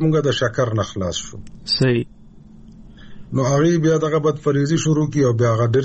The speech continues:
Speaker 1: تکلیف سره ورته ژوند تیرول شي.
Speaker 2: صحیح.
Speaker 1: نو هغې ته چې کله مونږ بیا وایو چې بهې ته دا دوباره ټیسټ کړه،
Speaker 2: مهم.
Speaker 1: نو عموماً دا وي چې هغه د کال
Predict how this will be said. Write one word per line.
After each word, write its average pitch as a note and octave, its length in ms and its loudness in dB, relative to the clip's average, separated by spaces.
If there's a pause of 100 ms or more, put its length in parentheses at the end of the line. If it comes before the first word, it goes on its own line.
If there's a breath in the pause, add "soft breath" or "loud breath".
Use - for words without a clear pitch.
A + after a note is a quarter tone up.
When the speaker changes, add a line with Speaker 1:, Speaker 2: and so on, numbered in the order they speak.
Speaker 1:
تکلیف C#3+ 300 -2
سره C3 240 2
ورته B2 240 2 (960)
ژوند A#2 240 2
تیرول A2+ 280 4
شي. - 180 -4 (260 loud breath)
Speaker 2:
صحیح. C3+ 280 0
Speaker 1:
نو C3+ 100 2
هغې E3+ 200 2
ته F#3 80 4
چې F3 200 0
کله F3 220 2
مونږ F3 200 2
بیا E3+ 80 4
وایو E3 200 2
چې D#3 120 -2
بهې D#3+ 180 0
ته D3+ 60 0
دا D3 180 4 (200)
دوباره C3 440 2
ټیسټ C#3+ 240 0
کړه، A#2+ 120 -2 (360)
Speaker 2:
مهم. C#3+ 320 4
Speaker 1:
نو C3 140 -2
عموماً D3+ 320 4 (160)
دا F3+ 140 4
وي F#3 140 4
چې E3 120 -2
هغه D#3 160 0 (100)
د - 20 4 (720)
کال E3 180 4